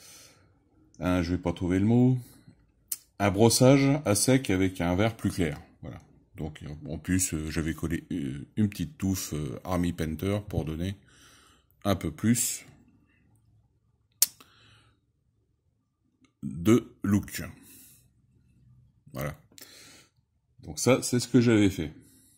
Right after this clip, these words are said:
Euh, j'ai, j'ai changé un peu, euh,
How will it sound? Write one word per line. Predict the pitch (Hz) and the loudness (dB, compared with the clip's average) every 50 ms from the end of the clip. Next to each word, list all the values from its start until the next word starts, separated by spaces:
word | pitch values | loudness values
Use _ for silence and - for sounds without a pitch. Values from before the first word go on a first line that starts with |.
| _ _ _ _ _ - - - - - - - - - - - - - - - - - - - - - - - - - _ - - - - - - - _ _ _ _ | _ _ _ _ _ -20 -20 -20 -20 -20 -20 -20 -20 -20 -20 -20 -20 -20 -20 -20 -20 -20 -20 -20 -20 -20 -20 -20 -20 -20 _ -20 -20 -20 -20 -20 -20 -20 _ _ _ _
Euh, | 98 101 104 104 104 101 | 2 4 6 6 6 6
j'ai, | 95 87 107 110 110 110 104 101 107 120 131 - - | 6 4 4 4 6 6 6 6 6 4 4 2 0
j'ai | 104 95 98 107 104 | -2 0 0 0 0
changé | - - - 143 139 131 135 | 0 0 2 2 4 4 6
un | 131 127 123 | 4 4 4
peu, | - - 131 | 4 4 6
euh, | 127 123 117 98 92 90 87 85 76 69 69 58 55 65 76 73 73 73 76 78 80 85 85 82 82 82 - | 6 6 6 6 6 6 4 2 0 -2 -4 -6 -6 -8 -8 -10 -10 -10 -12 -14 -14 -14 -16 -16 -18 -18 -20